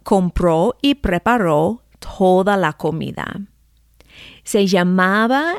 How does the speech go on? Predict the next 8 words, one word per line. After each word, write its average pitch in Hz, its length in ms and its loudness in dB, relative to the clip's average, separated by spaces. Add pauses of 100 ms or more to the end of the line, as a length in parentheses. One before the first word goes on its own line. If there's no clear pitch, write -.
Saria. 175 880 -4 (1500)
Para 302 400 0
el 302 100 -2
desayuno, 185 1000 -4 (240)
típicamente 214 1120 -2
comían 180 720 -2
huevos, 180 880 0 (400)
avena 170 920 -2